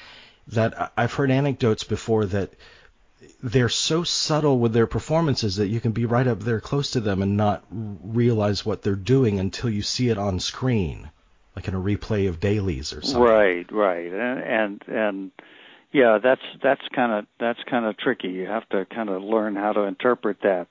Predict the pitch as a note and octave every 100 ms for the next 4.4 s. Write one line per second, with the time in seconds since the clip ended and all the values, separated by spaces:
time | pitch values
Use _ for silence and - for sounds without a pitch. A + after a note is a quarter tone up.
0 | - G2 F#2+ F#2+ F#2+ _ - - - -
1 | _ _ - - A#2+ A2+ - - - _
2 | C#4+ - - - C#3+ G#2 - - A2+ A#2+
3 | B2 - G#2+ G#2 G2 - - _ _ _
4 | _ _ -